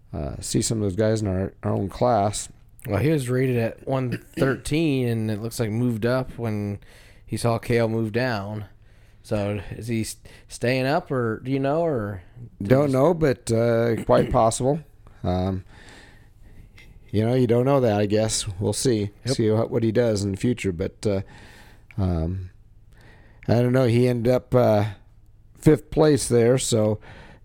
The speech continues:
Speaker 1: uh, and I don't know if he's moving down or moving up. That really is a <laughs> good move then.
Speaker 2: Right.
Speaker 1: But fifth, although that, that is a tough tournament too. So, um,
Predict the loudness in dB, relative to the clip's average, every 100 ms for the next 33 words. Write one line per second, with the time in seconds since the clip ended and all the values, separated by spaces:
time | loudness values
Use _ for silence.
0 | -4 0 0 -2 -4 -4 -2 -2 -4 -6
1 | -12 -20 -20 -20 -20 -20 -20 -20 -20 -20
2 | -20 -20 -20 -8 -2 -2 0 0 0 -2
3 | -8 -14 -8 2 2 2 0 0 0 0
4 | 0 2 2 2 0 2 2 0 -2 -2
5 | 0 2 4 4 2 0 0 -2 2 2
6 | 4 2 2 0 -2 -4 -12 -10 -6 -4
7 | -4 -6 -12 -18 -6 0 0 0 -2 -2
8 | -2 -16 -12 -4 0 2 4 2 0 0
9 | 0 2 2 0 2 0 0 0 0 0
10 | -4 -2 -2 0 -2 -4 -4 -4 -8 -20
11 | -20 -20 -20 -20 -18 -4 -2 0 -2 -2
12 | -6